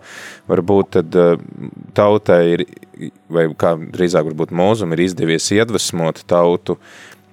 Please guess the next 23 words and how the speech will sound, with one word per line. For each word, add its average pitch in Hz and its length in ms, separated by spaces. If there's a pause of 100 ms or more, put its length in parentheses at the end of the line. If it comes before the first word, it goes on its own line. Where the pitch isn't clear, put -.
(100)
eh, 87 120
būt 107 440
tik 82 160 (240)
dāsnai 82 460
un 76 100
devīgai 78 480
attiecībā 73 680
uz 71 100
šo, 73 480
eh, 73 460
tempļa 78 360
būvēšanu? 76 640 (160)
Vai 87 120
tas 104 180
ir 101 100
kaut 98 220
kas - 140
tā 90 200
laika 92 300
mentalitātei 87 800
raksturīgs, 87 540
ka - 80
mēs, 85 420